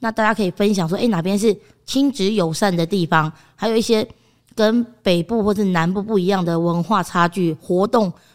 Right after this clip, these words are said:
哪里可以去找这些资讯？”然后大家集合起来，而且全职妈妈并不是只会当妈妈，在他们在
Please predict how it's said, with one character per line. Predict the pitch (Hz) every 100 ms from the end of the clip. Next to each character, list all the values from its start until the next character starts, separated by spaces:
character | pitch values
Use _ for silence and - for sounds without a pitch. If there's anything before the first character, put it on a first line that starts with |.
| _
哪 | - 175
里 | 214
可 | -
以 | 180 180 - _
去 | - 233
找 | 170 160
这 |
些 | 185
资 | 190 185 180
讯？” | - 165 - _
然 | -
后 | 247
大 | 233
家 | 214 226
集 | - 185
合 | 185
起 | 185 165
来， |
而 | 165
且 | 185 196 - - _ -
全 | 196 226
职 | 214
妈 | 220
妈 | 220
并 | 220 240
不 | 185
是 | 226
只 | 208
会 | 165 202
当 | 185 175
妈 | 175 170
妈， | 170
在 | 247
他 | 220
们 | 220 190
在 | 220